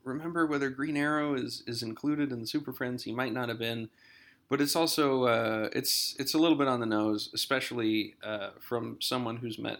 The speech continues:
Supergirl, who would then have to recall Superman unless he was not in that, uh, that universe's version of the Super Friends. So it was, uh, they had a bit, they lampshaded the bit,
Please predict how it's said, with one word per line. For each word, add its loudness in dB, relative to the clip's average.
Supergirl, 0
who 0
would 2
then -2
have -2
to -4
recall -2
Superman -2
unless -2
he -4
was -2
not -2
in -2
that, -2
uh, -6
that 0
universe's -4
version -4
of -18
the -10
Super -6
Friends. -14
So 4
it 4
was, 2
uh, 2
they 0
had 4
a 2
bit, 0
they -2
lampshaded 0
the -8
bit, -2